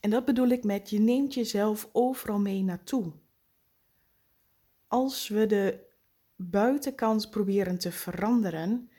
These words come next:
en niet iets naar de binnenkant kijken of daarin veranderen, neem je alsnog jouw gedachten, neem je alsnog je overtuigingen mee.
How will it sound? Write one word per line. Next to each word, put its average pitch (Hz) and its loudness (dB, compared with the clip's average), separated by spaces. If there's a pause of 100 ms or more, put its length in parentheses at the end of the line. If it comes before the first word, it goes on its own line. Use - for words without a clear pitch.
(280)
en 208 6
niet 277 0 (200)
iets 262 -4
naar 226 2
de 196 -2
binnenkant 214 -2
kijken 226 -4
of - -6
daarin 233 -2
veranderen, 170 -6 (340)
neem 240 4
je 254 -2
alsnog 196 0
jouw 233 -2
gedachten, 196 -6
neem 196 0
je 185 -4
alsnog 185 -4
je - -4
overtuigingen 185 -4
mee. 208 -2